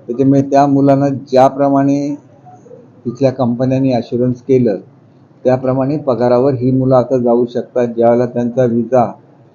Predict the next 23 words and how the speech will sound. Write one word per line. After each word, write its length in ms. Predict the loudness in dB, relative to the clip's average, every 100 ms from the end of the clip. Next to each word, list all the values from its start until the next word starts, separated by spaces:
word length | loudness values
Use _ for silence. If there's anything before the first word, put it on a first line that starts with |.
| _ -10
इथं 220 | -6 -4
तो 400 | -2 0 0 -2 -8
पुन्हा 240 | -2 0 2
ऑथेंटिकेट 800 | 0 -6 -4 -2 0 0 -2 -2
करायला 300 | 0 2 2
लागतो, 440 | 0 -2 -6 -6 -8 _ _ -14 -2
तो 120 | 0
झाल्यानंतर 500 | 2 2 0 -2 -6
ती 240 | -4 -2
मुलं 260 | 0 0 0 -4 -12 -20 -20 -20 _ -4
रीतसर 300 | -4 2 2
जातील. 400 | 4 2 0 -2
परंतु 280 | -2 -2 -2
चार 300 | 2 4 4
मुलं 300 | 4 2 2
गेली 260 | 0 -2 -8 _ _ -10
म्हणजे 220 | -2 0
सगळं 300 | 2 2 2
संपलं 400 | 0 0 -2 0
असं 300 | 0 0 0
नाही. 220 | 0 0 -4 -12 -14 -18 -20 _ -16 -2
तर 240 | 0 0 -4 -12 _ _ _ -4
जोपर्यंत 580 | -2 0 0 0 0